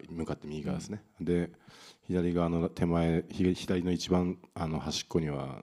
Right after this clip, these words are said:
Speaker 1: あの、ドクロ書いてあるし、みたいな感じで、
Speaker 2: うん。
Speaker 1: なんかこう、生と死のサイクルみたいなことを、
Speaker 2: なるほど。
Speaker 1: あの、書きたかった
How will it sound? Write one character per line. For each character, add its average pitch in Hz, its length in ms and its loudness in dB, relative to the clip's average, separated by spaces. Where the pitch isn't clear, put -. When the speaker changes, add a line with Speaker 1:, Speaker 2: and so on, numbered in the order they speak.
Speaker 1:
あ 82 100 -12
の、 65 540 -12
ド 78 140 0
ク - 100 -4
ロ 139 120 -4
書 139 100 -6
い - 40 -8
て - 80 -14
あ - 60 -10
る - 80 -14
し、 - 160 -16
み 135 100 -16
た 139 100 -16
い - 100 -14
な - 160 -18
感 - 180 -18
じ 69 140 -16
で、 - 120 -12
Speaker 2:
う 80 180 -18
ん。 - 20 -12
Speaker 1:
な 95 60 -8
ん - 20 -8
か - 80 -14
こ 87 240 -6
う、 - 40 -20
生 123 160 -2
と 101 80 -6
死 82 100 -8
の 80 80 -4
サ 113 160 2
イ 101 60 2
ク - 100 -10
ル 76 80 -8
み 73 80 -12
た 73 80 -12
い 71 60 -12
な 71 80 -14
こ - 100 -14
と 95 140 -6
を、 104 300 -2
Speaker 2:
な 85 100 -14
る 80 80 -10
ほ 80 100 -10
ど。 73 200 -14
Speaker 1:
あ 80 180 -8
の、 73 400 -10
書 - 80 -6
き - 80 -10
た - 80 -8
か - 120 -12
っ - 40 -18
た - 100 -14